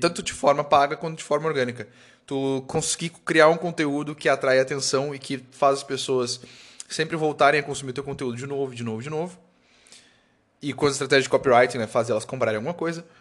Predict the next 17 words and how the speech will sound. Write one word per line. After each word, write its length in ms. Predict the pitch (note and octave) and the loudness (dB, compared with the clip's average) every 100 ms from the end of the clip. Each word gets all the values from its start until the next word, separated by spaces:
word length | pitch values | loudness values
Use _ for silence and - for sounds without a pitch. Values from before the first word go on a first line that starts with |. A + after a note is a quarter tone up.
| _ _ _ | _ _ _
Ou 240 | F3+ F#3 | 4 4
tu 80 | F#3 | 2
saber 640 | G3 F3+ D#3 E3 F3+ F3+ - _ _ | 2 2 0 0 -2 -6 -18 _ _
configurar 920 | F3+ F3+ E3+ D#3 D#3+ D#3 E3 E3 - | -6 -6 -8 0 4 6 6 2 -8
uma 160 | C#3 C3+ | -10 -6
campanha 720 | C3+ C3+ C3+ C3+ C#3 C#3 D3 - | -4 -6 -2 -2 -2 -6 -10 -16
de 600 | A2+ A2+ A2+ A2+ A2 A2+ | -12 -10 -8 -6 -4 -4
anúncios 560 | A#2 A#2+ D3+ D3 C#3+ - | -4 -4 -8 -10 -12 -10
que 80 | |
chame 240 | C3+ D3 C#3+ | -6 -4 -4
a 40 | |
atenção 440 | C#3 A#2 A#2 C#3 C#3 | -6 -8 -6 -8 -4
e 40 | |
saber 220 | C#3 C3+ | -2 0
otimizar 540 | C#3 - D3 B2+ B2 B2 | -2 -4 -6 0 2 2
essa 160 | B2+ | -4
campanha. 380 | A#2 A#2+ G#2+ | -8 -6 -8